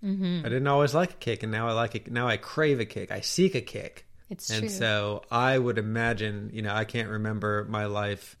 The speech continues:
Speaker 2: exactly to the point where I could map out that entire grocery ordering process from whenever that was. But I could imagine if I had seen the spicy option, I would have gotten it, and I did not.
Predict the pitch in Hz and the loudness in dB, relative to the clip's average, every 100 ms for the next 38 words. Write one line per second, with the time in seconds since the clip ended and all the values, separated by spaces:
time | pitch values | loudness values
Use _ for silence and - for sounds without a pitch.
0 | - 120 92 95 110 113 - 113 107 - | -6 -6 -4 2 2 2 0 -2 -2 -2
1 | 107 101 117 104 98 104 101 98 95 98 | -4 -4 -4 -4 -2 -2 -2 -4 -8 -6
2 | 98 - 104 101 95 101 101 92 - - | -8 -6 -6 -4 -6 -6 -6 -8 -10 -6
3 | 107 104 107 104 - 107 107 104 104 95 | -4 -4 -4 -6 -4 -6 -4 -4 -6 -6
4 | - 110 - 123 127 - 117 117 120 123 | -4 -4 -2 -4 -4 -6 -6 -4 -2 -2
5 | 135 135 143 147 170 - _ _ _ - | -2 -2 -2 -2 -4 -8 _ _ _ -4
6 | 113 110 101 98 110 135 147 120 110 104 | -4 -2 -6 -4 -2 0 0 0 -2 -2
7 | 98 98 - 131 123 101 113 107 - 107 | -4 -4 -4 -4 -2 -4 -2 -2 -2 -4
8 | 98 101 - 90 90 - - - - _ | -4 -6 -10 -12 -14 -18 -20 -20 -20 _
9 | _ 92 87 85 107 95 - - - _ | _ -8 -6 -8 -6 -6 -6 -12 -18 _
10 | - _ _ 92 92 - 110 101 101 | -20 _ _ -16 -14 -16 -16 -12 -12